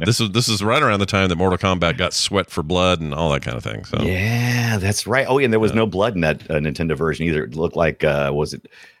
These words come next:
Speaker 2: like sweat?
Speaker 1: It was supposed
Speaker 2: I
Speaker 1: to be
Speaker 2: guess you shot
Speaker 1: sweat.
Speaker 2: him,
Speaker 1: It just
Speaker 2: shot him
Speaker 1: looked,
Speaker 2: to sweat.
Speaker 1: it just looked like
Speaker 2: I think so.
Speaker 1: water, like big globs of water. It was stupid.
Speaker 2: Yeah.
Speaker 1: It was
Speaker 2: It was, it
Speaker 1: very,
Speaker 2: was pretty
Speaker 1: very
Speaker 2: dumb.
Speaker 1: dumb. They changed that by two, but boy, M K one.
Speaker 2: Yeah, yeah. I think by the time they got to the snes version, they had said,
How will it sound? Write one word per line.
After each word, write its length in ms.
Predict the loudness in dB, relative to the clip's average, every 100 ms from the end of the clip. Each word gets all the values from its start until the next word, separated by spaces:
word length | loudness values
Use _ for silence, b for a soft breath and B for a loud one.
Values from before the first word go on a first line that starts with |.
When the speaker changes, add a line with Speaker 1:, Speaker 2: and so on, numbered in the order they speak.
| -4
Speaker 2:
like 220 | -2 0
sweat? 460 | 0 2 0 0 -6
Speaker 1:
It 40 |
was 100 | -6
supposed 220 | -2 0 0
Speaker 2:
I 20 |
Speaker 1:
to 60 | 2
be 60 | 2
Speaker 2:
guess 20 |
you 60 |
shot 180 | 2 2 2
Speaker 1:
sweat. 120 | 2
Speaker 2:
him, 60 |
Speaker 1:
It 80 | 0
just 80 | 0
Speaker 2:
shot 100 | 2
him 60 | 2
Speaker 1:
looked, 120 | 0
Speaker 2:
to 60 | -2
sweat. 420 | 0 0 0 -2
Speaker 1:
it 80 | -4
just 240 | -2 -2
looked 140 | 0 0
like 120 | 0
Speaker 2:
I 40 |
think 120 | 0 2
so. 80 |
Speaker 1:
water, 340 | 2 2 0 -4
like 220 | -6 -4 -2
big 200 | -4 -4
globs 340 | 0 0 0
of 60 | -2
water. 440 | -2 -2 -2 -4 -4
It 80 | -4
was 140 | -2
stupid. 240 | -2 -2 0
Speaker 2:
Yeah. 160 | 0
Speaker 1:
It 0 |
was 60 | -2 _ _ _ _ _ _ _
Speaker 2:
It 40 | -4
was, 120 | -4
it 60 | 0
Speaker 1:
very, 240 | 2 2
Speaker 2:
was 60 | 2
pretty 160 | 0
Speaker 1:
very 200 | 2 2
Speaker 2:
dumb. 340 | 0 -2 -2 -4
Speaker 1:
dumb. 80 | -2
They 100 | -2
changed 320 | 0 -2 0
that 180 | 0 0
by 120 | -2
two, 300 | -2 -2 -2
but 220 | -2 -6 -8 _ _ _ _
boy, 220 | -8 -6 -4
M 160 | -4
K 180 | -2 -2
one. 240 | -2 -2 0
Speaker 2:
Yeah, 40 |
yeah. 60 | 0
I 20 |
think 160 | 0 0
by 120 | 0
the 20 | 2
time 160 | 2
they 80 | 4
got 200 | 2 0
to 100 | 0
the 240 | 0 0 0
snes 760 | -4 -10 -4 0 0 0 -4
version, 440 | -4 -2 0 -2 -2
they 100 | 0
had 180 | 0 -2
said, 360 | 0 0 -2